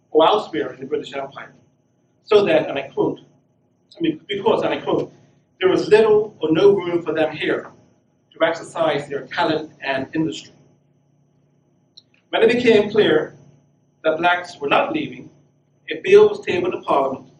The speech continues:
in eighteen forty-two, and I quote, "to encourage immigrants coming to these islands from the United Kingdom." With this legislation, Bermuda's rulers had helped to shift the racial balance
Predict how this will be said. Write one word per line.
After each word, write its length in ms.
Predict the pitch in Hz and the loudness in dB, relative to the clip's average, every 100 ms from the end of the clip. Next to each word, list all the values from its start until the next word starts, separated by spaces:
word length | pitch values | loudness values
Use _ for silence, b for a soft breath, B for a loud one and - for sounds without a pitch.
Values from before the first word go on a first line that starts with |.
| _ _ _ | _ _ _
in 80 | 151 | -6
eighteen 400 | 156 - - 180 | -4 -4 -6 -10
forty-two, 420 | - 170 170 - | -10 -16 -16 -18
and 680 | - _ _ _ _ _ - | -20 _ _ _ _ _ -12
I 100 | 143 - | -12 -6
quote, 280 | 147 - - _ _ _ _ _ _ - | -6 -6 -12 _ _ _ _ _ _ -14
"to 140 | - 196 | -4 0
encourage 540 | 160 226 226 220 - | 2 4 2 2 -2
immigrants 600 | 196 214 160 143 - - _ _ | 0 0 -2 -6 -10 -20 _ _
coming 280 | 233 226 226 | 0 0 0
to 100 | 180 | -4
these 260 | 151 139 | -8 -8
islands 440 | 131 117 117 - _ | -8 -8 -10 -14 _
from 140 | 151 143 | -6 -4
the 80 | |
United 280 | 131 127 131 | -6 -6 -6
Kingdom." 280 | 208 196 - _ _ _ _ _ _ _ _ _ _ _ _ _ _ _ _ _ _ - | -8 -10 -10 _ _ _ _ _ _ _ _ _ _ _ _ _ _ _ _ _ _ -6
With 300 | 156 160 - - | -2 -2 -4 -4
this 220 | 285 - | -2 0
legislation, 640 | - - - - 131 127 - _ _ _ _ _ _ 156 | 0 -2 -6 -16 -16 -18 -20 _ _ _ _ _ _ -12
Bermuda's 440 | - 233 214 - | -10 -6 -6 -2
rulers 360 | 165 160 156 - _ _ | 0 0 0 -6 _ _
had 120 | 147 - | -14 -4
helped 340 | 180 170 - | -4 -4 -8
to 80 | - | -10
shift 320 | - 202 - | -6 -6 -6
the 80 | - | -4
racial 360 | - - - | 0 2 0
balance 400 | - - - - | -4 -8 -12 -20